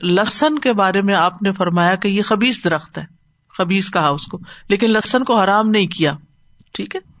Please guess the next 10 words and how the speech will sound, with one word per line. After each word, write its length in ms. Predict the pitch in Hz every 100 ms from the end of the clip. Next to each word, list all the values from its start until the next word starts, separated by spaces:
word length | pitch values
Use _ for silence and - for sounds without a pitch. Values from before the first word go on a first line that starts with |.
| -
تو 240 | 277 269 240
مطلب 380 | 185 190 277 226
یہ 200 | 202 196
ہے 200 | 190 220
کہ 120 | 233
ہر 260 | 175 208 277
خبیث 460 | - 214 208 226 -
چیز 320 | - 214 214
حرام 340 | 175 170 170
نہیں، 300 | 170 160 147